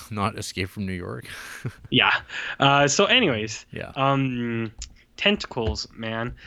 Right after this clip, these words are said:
Speaker 2: Uh, the movie itself is okay. Like I said, there are parts where it kinda drags out a little bit, but the score is so awesome. Uh, there's this really long scene. It's, like, ten minutes long where there's this boat race, and you just don't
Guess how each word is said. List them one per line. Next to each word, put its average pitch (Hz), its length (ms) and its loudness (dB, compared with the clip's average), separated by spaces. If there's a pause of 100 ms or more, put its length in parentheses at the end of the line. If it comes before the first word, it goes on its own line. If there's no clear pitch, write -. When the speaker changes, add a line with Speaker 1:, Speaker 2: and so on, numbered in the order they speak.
(160)
Speaker 2:
Uh, 151 240 4 (160)
the 170 120 2
movie 269 280 6
itself 156 380 4
is 139 100 4
okay. 123 460 2 (220)
Like 160 140 6
I 156 60 6
said, 143 220 2
there 156 180 6
are 127 220 4
parts - 420 -2
where 120 300 2
it 123 240 -4
kinda 160 280 2
drags 127 400 2
out 104 160 0
a 123 40 0
little 156 240 4
bit, 220 260 2 (420)
but 135 360 4 (100)
the 139 160 2
score 135 540 2
is 135 180 0
so 127 340 4
awesome. 127 560 4 (480)
Uh, 135 260 6
there's 147 200 6
this 190 200 4
really 165 320 4
long 127 360 4
scene. 110 440 -4
It's, 117 120 -6
like, 113 160 -2
ten 135 260 0
minutes 143 280 2
long 110 280 2
where 110 100 2
there's 113 200 2
this 117 160 2
boat 107 300 0
race, 120 380 4 (420)
and 123 160 6
you 135 80 8
just 135 360 6
don't 131 460 6